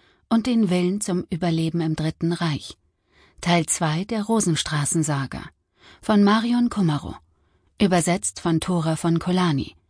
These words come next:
Gelesen von Funda van Roy. Das Buch erschien zweitausendvierundzwanzig im Selbstverlag.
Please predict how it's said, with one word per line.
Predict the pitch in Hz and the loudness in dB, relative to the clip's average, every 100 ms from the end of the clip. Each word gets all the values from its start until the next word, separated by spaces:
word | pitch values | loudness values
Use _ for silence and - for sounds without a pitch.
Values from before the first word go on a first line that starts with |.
| _ _ _ _ | _ _ _ _
Gelesen | - 226 226 226 220 233 | 2 4 4 2 0 -2
von | - 180 | 0 0
Funda | 175 170 170 165 | 2 2 2 2
van | 196 | 0
Roy. | 180 170 - _ _ _ _ _ _ - _ | 2 -2 -4 _ _ _ _ _ _ -20 _
Das | - 240 | -4 0
Buch | 277 269 | 0 2
erschien | 214 - 170 151 | 2 2 2 0
zweitausendvierundzwanzig | - 196 208 180 170 - 170 160 - 156 151 156 - | 0 -2 -2 0 0 0 2 2 0 0 0 -2 -2
im | 175 | -2
Selbstverlag. | 180 190 - - 143 131 - | 0 -2 -4 -6 -6 -4 -8